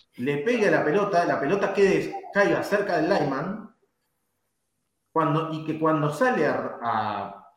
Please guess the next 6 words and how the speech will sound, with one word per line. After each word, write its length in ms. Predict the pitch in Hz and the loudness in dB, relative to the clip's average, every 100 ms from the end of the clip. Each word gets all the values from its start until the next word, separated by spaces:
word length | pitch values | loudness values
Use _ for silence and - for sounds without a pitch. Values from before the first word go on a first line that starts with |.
| _ | _
digamos, 520 | _ 127 127 113 - - - _ _ _ _ _ - | _ -4 -2 -2 -6 -12 -20 _ _ _ _ _ -4
a 100 | 131 | -2
intentar 460 | 131 143 147 208 | 0 0 4 4
salvar 760 | - 160 151 214 214 - - - | 4 4 6 6 6 4 0 -6
el, 400 | 123 123 120 - - 113 | -4 -4 -4 -12 -14 -6
la, 220 | 117 120 | 0 0